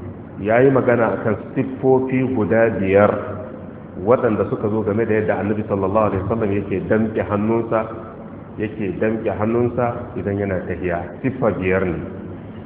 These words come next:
Ya ce, "Wa alam ka sani, annahu qad warada fi wad'i al-yumna 'ala al-fakhri halat tashahhud hay'atin." Yanda ake ɗora hannu a kan cinya idan za a yi tahiya,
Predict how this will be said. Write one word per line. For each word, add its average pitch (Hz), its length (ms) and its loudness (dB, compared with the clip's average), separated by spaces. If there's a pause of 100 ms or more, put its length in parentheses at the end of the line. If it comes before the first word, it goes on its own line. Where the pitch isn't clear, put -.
Ya 123 100 4 (100)
ce, 127 80 2
"Wa 123 240 8
alam 127 220 6
ka - 160 4
sani, 123 260 6 (160)
annahu 135 320 2
qad 120 160 0
warada 113 320 4
fi 101 80 -4
wad'i 110 320 2
al-yumna 113 560 2
'ala 113 240 0
al-fakhri 120 460 -2 (100)
halat 110 320 4
tashahhud 104 320 -2
hay'atin." 92 640 0 (480)
Yanda 135 320 6
ake 127 320 0
ɗora 120 320 6
hannu 110 480 4 (800)
a 107 160 0
kan 127 320 6
cinya 120 380 4 (720)
idan 117 260 4
za 127 160 8
a 117 80 2
yi 101 200 4
tahiya, 107 400 4